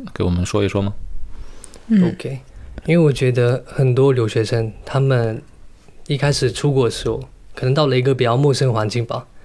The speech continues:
Speaker 3: 会更多的想要找归属感，所以学校有很多像，呃，社团这些的东西，是不是以国籍分开的？
Speaker 2: 嗯。
Speaker 3: 所以大家可能在班里会看到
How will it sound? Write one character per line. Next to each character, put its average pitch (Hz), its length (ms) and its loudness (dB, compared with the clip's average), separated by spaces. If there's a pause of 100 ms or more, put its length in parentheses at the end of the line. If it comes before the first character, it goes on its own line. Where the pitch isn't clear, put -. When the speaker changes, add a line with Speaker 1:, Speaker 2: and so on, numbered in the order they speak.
(300)
Speaker 3:
会 156 120 0
更 143 180 0
多 139 140 4
的 127 60 2
想 120 160 0
要 120 100 2
找 107 280 -2 (120)
归 143 180 2
属 123 200 0
感， - 220 -6 (540)
所 - 260 -8
以 143 180 -10 (120)
学 - 180 0
校 139 200 4
有 117 280 2
很 120 240 -4
多 120 180 2
像， 123 300 -2 (640)
呃， 131 300 -4
社 143 220 0
团 110 240 0
这 117 80 2
些 131 100 4
的 117 80 4
东 113 160 0
西， 113 200 -4
是 - 160 -2
不 135 60 2
是 135 180 2
以 120 80 2
国 113 260 0
籍 113 300 -4
分 113 240 -4
开 113 240 -4
的？ 117 160 -8 (580)
Speaker 2:
嗯。 190 200 4
Speaker 3:
所 151 160 4
以 139 80 2
大 139 180 2
家 127 220 2
可 120 160 -4
能 117 100 0
在 120 100 2
班 127 220 0
里 117 80 -2
会 117 80 0
看 120 220 -2
到 110 260 -6